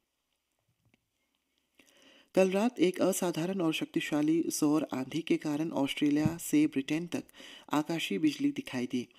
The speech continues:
इसे अक्टूबर दो हज़ार तीन के हैलोवीन तूफान के बाद से अब तक का सबसे शक्तिशाली तूफान माना जा रहा है। ऐसी स्थिति तब उत्पन्न होती है जब सूर्य के बाहरी आवरण का चुंबकीय क्षेत्र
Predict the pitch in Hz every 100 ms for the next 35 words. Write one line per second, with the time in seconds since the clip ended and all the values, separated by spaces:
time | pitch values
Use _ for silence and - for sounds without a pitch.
0 | - - - - _ - 151 170 165 147
1 | - 156 165 156 143 143 143 143 147 -
2 | 151 165 185 208 - 156 208 - - -
3 | _ - 160 160 160 196 208 151 135 147
4 | 143 - 143 127 131 - 139 - 143 -
5 | 160 - 156 - 147 - 156 - - -
6 | 135 135 131 139 139 143 139 175 131 127
7 | 123 127 123 127 123 123 - - - -
8 | - 143 151 147 147 - 156 147 143 -
9 | 139 131 131 - 196 180 - - - -
10 | 190 - 185 196 208 - 180 139 127 165
11 | - 139 139 151 170 - 151 170 - -
12 | - _ _ - 175 175 185 208 180 -
13 | 165 135 -